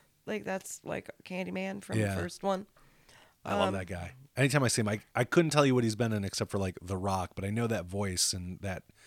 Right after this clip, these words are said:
Speaker 1: Well,
Speaker 2: he,
Speaker 1: he was,
Speaker 2: he
Speaker 1: well, he was in Final Destination.
Speaker 2: That's right. He was in multiple Final Destinations.
Speaker 1: Yeah.
Speaker 2: Was he in all of 'em?
Speaker 1: Maybe.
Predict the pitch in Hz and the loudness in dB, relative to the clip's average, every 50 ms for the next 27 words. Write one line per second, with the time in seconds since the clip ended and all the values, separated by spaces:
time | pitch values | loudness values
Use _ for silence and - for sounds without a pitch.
0 | - - 143 - - 190 190 - 180 165 156 127 107 98 - _ - - 190 196 | -20 -18 -16 -14 -10 -6 -4 -4 -4 -4 -6 -8 -10 -14 -18 _ -8 -4 -4 -2
1 | 208 240 254 254 262 220 208 226 214 208 190 185 180 180 - 202 190 185 175 185 | -2 -2 -2 -2 -4 -2 -2 -2 -2 -2 -4 -6 -8 -8 -6 -6 -4 -4 -4 -6
2 | 180 - - - 147 147 - 254 277 - - - 139 143 - - 135 135 135 135 | -6 -6 -6 -8 -6 -6 -6 -8 -8 -8 -8 -8 -8 -8 -2 2 6 6 6 6
3 | - - 135 135 131 113 - - _ _ _ - - 120 123 117 113 131 127 117 | 6 6 6 6 6 6 2 -2 _ _ _ -2 2 4 4 6 6 6 4 4
4 | 113 107 107 101 98 - - 104 107 107 135 131 - 131 107 95 - 98 92 92 | 2 0 -2 -2 -4 -6 -4 -2 0 0 0 0 2 2 2 4 2 0 -2 -2
5 | 87 92 90 - - 95 87 - 156 170 98 101 101 - 95 92 90 - _ _ | -4 -4 -4 -4 -4 -4 -2 -2 -2 0 0 0 0 -2 -2 -4 -6 -8 _ _
6 | _ _ _ - - - 160 170 131 98 95 123 147 170 196 233 202 - _ _ | _ _ _ -8 -6 -4 -2 -2 -2 -2 -2 -4 -2 -2 -2 -4 -4 -8 _ _
7 | _ _ _ _ _ _ _ _ _ _ _ _ _ _ _ _ _ _ _ _ | _ _ _ _ _ _ _ _ _ _ _ _ _ _ _ _ _ _ _ _
8 | _ - 147 143 139 131 139 143 151 165 180 202 233 254 262 - | _ -16 -14 -12 -12 -12 -12 -12 -12 -12 -12 -12 -14 -14 -16 -18